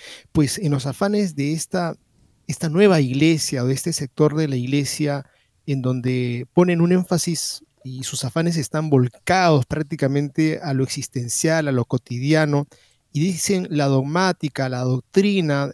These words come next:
es esclavizante, es prácticamente farisaica, viven un divorcio entre aquello que es la enseñanza con lo que supuestamente ellos dicen es la práctica, lo que interesa,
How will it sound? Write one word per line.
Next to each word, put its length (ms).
es 220
esclavizante, 1080
es 80
prácticamente 640
farisaica, 920
viven 360
un 120
divorcio 720
entre 320
aquello 560
que 440
es 180
la 80
enseñanza 800
con 180
lo 100
que 80
supuestamente 680
ellos 220
dicen 340
es 200
la 140
práctica, 580
lo 140
que 100
interesa, 680